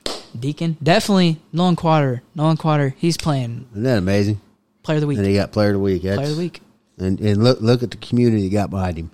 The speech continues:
Speaker 1: Yeah.
Speaker 2: Look how many votes he got. That's just
Speaker 1: Twenty-five thousand votes.
Speaker 2: That's amazing.
Speaker 1: It's a lot of votes. There's
Speaker 2: Love
Speaker 1: not
Speaker 2: it.
Speaker 1: even,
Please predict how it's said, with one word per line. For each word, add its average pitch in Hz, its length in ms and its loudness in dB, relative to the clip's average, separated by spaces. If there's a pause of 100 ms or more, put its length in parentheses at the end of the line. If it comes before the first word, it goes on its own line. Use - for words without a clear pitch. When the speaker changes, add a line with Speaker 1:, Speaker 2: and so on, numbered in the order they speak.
Speaker 1:
Yeah. 165 220 -2
Speaker 2:
Look 110 120 -2
how 151 80 4
many 135 140 2
votes 101 380 -4
he 92 120 -6
got. 87 220 -8
That's - 60 -16
just 104 100 -2
Speaker 1:
Twenty-five 170 560 2
thousand 160 400 2
votes. 147 140 0
Speaker 2:
That's 98 240 0
amazing. 90 480 -2
Speaker 1:
It's - 40 -4
a - 60 -4
lot 139 240 0
of 131 60 -6
votes. 127 340 -8
There's 151 160 -2
Speaker 2:
Love 170 60 2
Speaker 1:
not 151 120 0
Speaker 2:
it. - 40 2
Speaker 1:
even, 135 320 -2